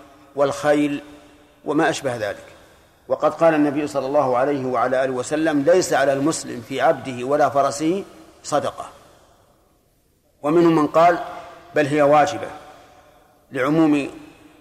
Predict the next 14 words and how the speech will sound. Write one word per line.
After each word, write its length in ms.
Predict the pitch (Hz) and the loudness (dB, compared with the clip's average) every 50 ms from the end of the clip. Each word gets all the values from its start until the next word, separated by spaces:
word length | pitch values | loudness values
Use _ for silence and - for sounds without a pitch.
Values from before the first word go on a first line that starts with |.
| _ _ _ - | _ _ _ 0
قول 220 | 151 160 160 151 | 2 4 4 4
النبي 360 | 147 143 139 131 135 143 143 | 2 2 0 0 0 -2 -2
صلى 160 | 123 - 131 127 | -2 -4 -4 -2
الله 340 | 127 139 143 135 135 127 | 2 2 2 4 4 2
عليه 140 | 127 135 139 | 2 2 2
وسلم: 460 | 135 135 131 - 139 135 131 131 131 117 - | 0 -2 -4 -6 -6 -4 -2 -4 -4 -4 -8
"في 20 | |
الرقة 440 | 135 117 117 135 165 160 - 143 127 | -10 -8 -2 -2 0 0 0 0 -2
ربع 220 | 120 127 120 104 110 | -2 -4 -6 -8 -8
العشر"، 280 | 110 131 123 - - - - - - _ _ _ _ _ _ _ _ _ _ _ _ _ _ _ _ _ _ - | -8 -8 -8 -10 -14 -18 -20 -20 -20 _ _ _ _ _ _ _ _ _ _ _ _ _ _ _ _ _ _ -2
وعموم 440 | 135 139 135 147 151 160 160 156 151 | 0 2 2 4 4 4 2 2 2
قوله 340 | 147 143 143 143 143 139 131 | 0 0 0 0 -2 -4 -4
تعالى: 340 | - 139 139 143 147 143 | 0 2 4 6 6 6
"والذين 420 | 135 135 135 135 135 135 147 147 | 4 2 2 2 0 0 2 0